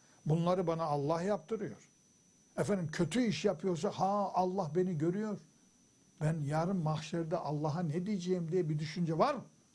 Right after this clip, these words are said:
Var mı? Yok. Allah'ı unuttu. Ha, bil ki ben de seni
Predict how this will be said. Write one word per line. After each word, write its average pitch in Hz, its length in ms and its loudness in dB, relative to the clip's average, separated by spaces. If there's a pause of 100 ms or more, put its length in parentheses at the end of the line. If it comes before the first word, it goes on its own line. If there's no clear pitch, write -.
(760)
Var 226 200 2
mı? 285 180 -4 (920)
Yok. 233 200 4 (960)
Allah'ı 180 320 4
unuttu. 175 480 -2 (800)
Ha, 147 280 -4
bil 202 140 0
ki 156 340 -4 (920)
ben 180 300 2
de 139 160 -4 (300)
seni 160 440 -4